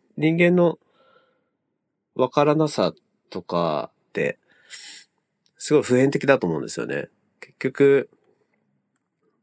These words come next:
まあわからないものと一緒にこう生きて、まあまあ死ぬわけじゃないですか。<laughs> でもそ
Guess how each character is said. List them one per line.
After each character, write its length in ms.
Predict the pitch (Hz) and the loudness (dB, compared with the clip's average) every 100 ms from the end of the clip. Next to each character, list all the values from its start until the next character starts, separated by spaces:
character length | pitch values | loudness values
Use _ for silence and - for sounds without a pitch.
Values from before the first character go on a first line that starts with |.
| _ - | _ 0
ま 80 | |
あ 40 | 107 | 2
わ 100 | 110 | 4
か 140 | 165 | 4
ら 100 | 190 | 6
な 120 | 170 | 4
い 60 | 113 | 2
も 140 | 101 | -2
の 80 | 98 | -6
と 100 | 90 | -6
一 60 | 87 | -6
緒 160 | - | -4
に 100 | 98 | -6
こ 180 | 90 92 | -6 -8
う 180 | 85 - _ _ _ _ - | -10 -14 _ _ _ _ -12
生 80 | |
き 120 | - - | -12 -10
て、 400 | 95 82 - _ _ _ _ _ - | -6 -4 -6 _ _ _ _ _ -6
ま 100 | 98 | -4
あ 40 | |
ま 80 | 92 | -2
あ 40 | 87 | -4
死 160 | - | -4
ぬ 100 | 95 | -4
わ 100 | 95 | -4
け 80 | - | -2
じ 60 | - | -2
ゃ 60 | |
な 220 | - - - | -2 -2 -2
い 20 | |
で 20 | |
す 160 | - - | -4 -12
か。 340 | - - - - | -12 -12 -14 -12
<laughs> 600 | - - - - _ - | -12 -12 -14 -18 _ 0
で 80 | 123 | 0
も 80 | |
そ 120 | 110 | 2